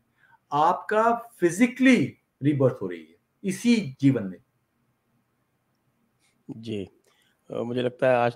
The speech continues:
Speaker 2: तो समय इतने में ही हो गया इसके <laughs> पूरा करने के लिए और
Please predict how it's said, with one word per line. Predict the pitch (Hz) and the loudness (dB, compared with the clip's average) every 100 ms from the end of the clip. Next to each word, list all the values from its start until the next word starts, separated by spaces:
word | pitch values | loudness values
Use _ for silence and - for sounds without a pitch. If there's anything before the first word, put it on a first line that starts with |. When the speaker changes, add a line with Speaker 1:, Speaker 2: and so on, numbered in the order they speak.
| - | -6
Speaker 2:
तो | 127 | -8
समय | - - - - 131 127 131 - 151 - | -8 -14 -14 -6 0 2 0 -4 -14 -14
इतने | 190 - 147 147 | -14 0 2 4
में | 143 | 4
ही | 151 | 2
हो | 127 | 2
गया | 113 139 156 131 | 2 2 2 -2
इसके | 117 113 - 123 123 | -6 -8 -6 -4 -4
<laughs> | - 151 | -4 -8
पूरा | - 156 151 | -4 4 4
करने | 151 175 160 151 | 4 0 2 2
के | 180 | 2
लिए | 147 147 147 190 - - | -2 -2 -4 -8 -6 0
और | - | 0